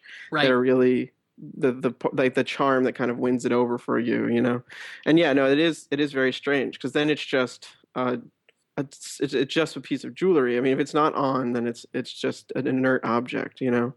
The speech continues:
Speaker 1: Yeah, and I
Speaker 2: And
Speaker 1: think that's,
Speaker 2: it's kind
Speaker 1: that's
Speaker 2: of
Speaker 1: kind of the
Speaker 2: bizarre.
Speaker 1: strange thing about, about
Speaker 2: Yeah.
Speaker 1: smartwatches. Um,
Speaker 2: Totally.
Speaker 1: but as
Speaker 2: So
Speaker 1: far as, like, functionality, I mean, it adds, it adds some nice things. Um, the least of which being that it tells time. <laughs>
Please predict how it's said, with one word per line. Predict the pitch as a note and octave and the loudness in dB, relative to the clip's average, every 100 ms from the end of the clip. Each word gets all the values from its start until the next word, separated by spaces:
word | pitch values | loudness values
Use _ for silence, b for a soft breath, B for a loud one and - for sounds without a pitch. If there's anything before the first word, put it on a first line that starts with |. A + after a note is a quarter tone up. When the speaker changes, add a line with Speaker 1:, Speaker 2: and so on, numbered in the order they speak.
| B B B | B B B
Speaker 1:
Yeah, | F3 E3+ B2+ A#2 | 0 0 0 -2
and | - | -2
I | |
Speaker 2:
And | E3+ | 0
Speaker 1:
think | G3+ - | 0 2
that's, | E3+ E3 | 2 0
Speaker 2:
it's | - - | -6 -6
kind | D#3+ | -4
Speaker 1:
that's | D#3 | -2
Speaker 2:
of | |
Speaker 1:
kind | F3 C#3 | 0 0
of | |
the | B2+ | 0
Speaker 2:
bizarre. | A#2+ | 0
Speaker 1:
strange | D3 C3+ C3 | -2 -6 -8
thing | C#3 B2+ | -8 -8
about, | A#2+ A#2+ A2+ _ - | -8 -10 -12 _ -12
about | C3+ B2 | -8 -4
Speaker 2:
Yeah. | - B2 | 0 2
Speaker 1:
smartwatches. | A2 G#2 G#2+ - F#2+ - _ | 2 -4 -10 -12 -14 -16 _
Um, | C#3+ C3+ C3 C3 - _ | -6 -6 -6 -10 -20 _
Speaker 2:
Totally. | - B2+ A#2 - D3 _ - | 2 4 2 -2 -8 _ -2
Speaker 1:
but | G3 | 0
as | F#3+ | 2
Speaker 2:
So | |
Speaker 1:
far | A#3 | 2
as, | A3 | 2
like, | G3+ D#3 | 0 -2
functionality, | F#3 D#3+ B2 A#2 C3 A#2 A2+ | -4 -6 -8 -10 -10 -10 -10
I | |
mean, | C#3 | -10
it | A#2 | -8
adds, | A2+ A2 - - | -8 -8 -12 -14
it | - | -8
adds | C#3 - | -8 -8
some | - A#2+ B2 | -10 -12 -12
nice | F#2 F2 - | -16 -18 -18
things. | - - - D3 - - | -16 -14 -16 -18 -20 -12
Um, | B2+ G2+ E2+ F#2 - _ - _ _ - | -8 -6 -6 -10 -18 _ -20 _ _ -6
the | D3+ | -2
least | C#3+ D3 | -2 -2
of | D#3+ C#3 | -4 -4
which | C#3 | -6
being | - C3+ B2+ | -6 -8 -8
that | B2 | -8
it | B2 | -10
tells | - B2+ B2+ | -10 -10 -10
time. | - - A#2 G2 A#2 | -14 -10 -8 -8 -10
<laughs> | - | -16